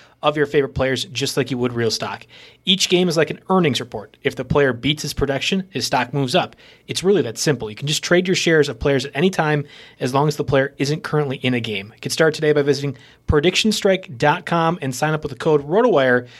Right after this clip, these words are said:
to get initial, an additional ten dollars with your first deposit of twenty dollars or more.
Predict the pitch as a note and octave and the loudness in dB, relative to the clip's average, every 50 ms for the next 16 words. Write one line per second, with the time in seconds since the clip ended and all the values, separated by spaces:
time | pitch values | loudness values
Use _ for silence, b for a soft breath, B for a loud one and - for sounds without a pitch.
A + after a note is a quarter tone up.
0 | B B B B - D#3 D#3 D3+ D3 D3+ D3+ D3 - - C#3 C#3 C#3+ - - - | B B B B -2 2 2 2 2 2 0 0 0 -2 -4 -4 -4 -8 -6 -6
1 | C3 B2+ C3 E3 D#3 - - C#3 B2+ - - F#3 F#3+ F3 D#3 D3+ D#3 D3+ D3 D3 | -4 0 0 0 0 0 -2 -6 -4 0 0 0 2 2 4 4 4 2 0 -2
2 | C#3 B2 A2+ - D3 C#3 C3+ - - C3+ B2+ B2 A#2+ - - B2 A#2 - - E3 | -6 -8 -6 -2 -2 -2 -2 -2 -2 -2 -2 -2 -4 -8 -16 -16 -12 -8 -6 -6
3 | D3+ C3 A#2+ B2 A#2 A#2 - C#3 B2+ C3 C#3 C3+ C3 B2 | -4 -4 -4 -4 -6 -6 -8 -6 -4 -2 0 0 0 -2